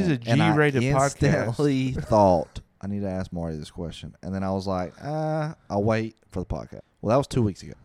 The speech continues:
Speaker 1: If you texted me out of nowhere and said, "Have you ever played a game with
Speaker 2: <laughs>
Speaker 1: yourself?"
Speaker 2: Yeah. <laughs> Yeah, that would have been the best, I'm sure. But it's like,
Speaker 1: What are you talking
Speaker 2: mentally,
Speaker 1: about?
Speaker 2: you start, you start kind of, like,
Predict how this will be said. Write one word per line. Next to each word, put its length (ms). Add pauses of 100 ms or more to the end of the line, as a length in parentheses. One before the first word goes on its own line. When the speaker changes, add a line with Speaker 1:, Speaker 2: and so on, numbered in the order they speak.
(120)
Speaker 1:
If 160
you 100
texted 540
me 180
out 140
of 100
nowhere 340
and 120
said, 120
"Have 120
you 60
ever 120
played 180
a 40
game 260
with 120
Speaker 2:
<laughs> 140
Speaker 1:
yourself?" 800
Speaker 2:
Yeah. 160
<laughs> 60 (300)
Yeah, 220
that 180
would 100
have 120
been 140
the 80
best, 440
I'm 140
sure. 300 (300)
But 600
it's 200
like, 440
Speaker 1:
What 120
are 40
you 160
talking 400
Speaker 2:
mentally, 100
Speaker 1:
about? 260
Speaker 2:
you 80
start, 800
you 140
start 380
kind 240
of, 120
like, 480